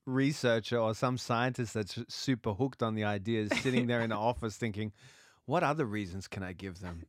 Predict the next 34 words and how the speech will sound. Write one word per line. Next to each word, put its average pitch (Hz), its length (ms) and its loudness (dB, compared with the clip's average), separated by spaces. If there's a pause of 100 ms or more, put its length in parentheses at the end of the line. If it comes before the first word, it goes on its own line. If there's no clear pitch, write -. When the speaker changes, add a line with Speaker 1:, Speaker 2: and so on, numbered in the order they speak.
Speaker 2:
<laughs> - 160 -16
Ja. - 300 2
Speaker 1:
to - 140 2
bring 135 280 2 (140)
back 185 180 4
the 123 80 -2
fucking 147 480 2
woolly 139 260 2
mammoth?" 135 460 10 (520)
'Cause 190 220 0
it's 180 120 -2
not 240 200 4
really, 180 400 6 (460)
it, 170 240 2
the 175 80 4
world 208 260 6
doesn't 175 220 4
really 151 220 4
need 143 340 4
it, 117 340 -4 (160)
you 131 140 0
know? 123 260 4 (120)
They 151 100 6
don't 143 100 -2 (160)
<laughs> - 140 -10
need 139 220 0
Speaker 2:
Da. 131 220 10 (280)
Speaker 1:
a 190 60 4
woolly 147 320 4
mammoth. 127 480 -2 (720)
Speaker 2:
Es 151 180 0
ist 196 160 0
halt 170 240 8
wirklich, 190 640 6